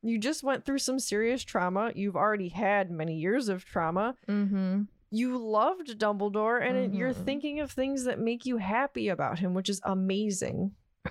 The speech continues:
Speaker 2: Yeah.
Speaker 1: There's nothing wrong with you."
Speaker 2: That's how you get through, man.
Speaker 1: Everyone does grief different, too.
Speaker 2: Oh my
Speaker 1: Not everyone
Speaker 2: gosh.
Speaker 1: cries at a funeral. Some people can't stop crying.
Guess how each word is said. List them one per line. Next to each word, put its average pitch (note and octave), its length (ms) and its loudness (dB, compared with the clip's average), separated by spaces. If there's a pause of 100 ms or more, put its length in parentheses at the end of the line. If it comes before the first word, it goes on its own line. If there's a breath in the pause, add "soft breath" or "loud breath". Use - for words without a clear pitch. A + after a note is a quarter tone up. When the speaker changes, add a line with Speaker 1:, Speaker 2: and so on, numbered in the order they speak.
(200)
Speaker 2:
Yeah. E3+ 220 0 (640)
Speaker 1:
There's A#3+ 140 -6
nothing A3+ 280 -2
wrong G#3 180 -2
with - 180 -4
you." A3+ 120 -6
Speaker 2:
That's - 100 -6
how D4+ 100 2
you D#4 200 0
get D4 180 -2
through, D#4+ 380 0
man. G#3 480 0
Speaker 1:
Everyone C4+ 340 -2
does C#4 220 0
grief C4 320 -2
different, A#3 420 -2
too. B3 460 -2
Speaker 2:
Oh A3 180 2
my G#3+ 80 2
Speaker 1:
Not A#3 140 4
everyone F#3 240 0
Speaker 2:
gosh. F3+ 240 0
Speaker 1:
cries A#3+ 560 0
at F#3 120 2
a F3+ 60 0
funeral. F3+ 560 -2 (560)
Some D#3+ 220 -2
people A3 520 0
can't C4 240 0
stop D#4 280 0
crying. F#3 520 -2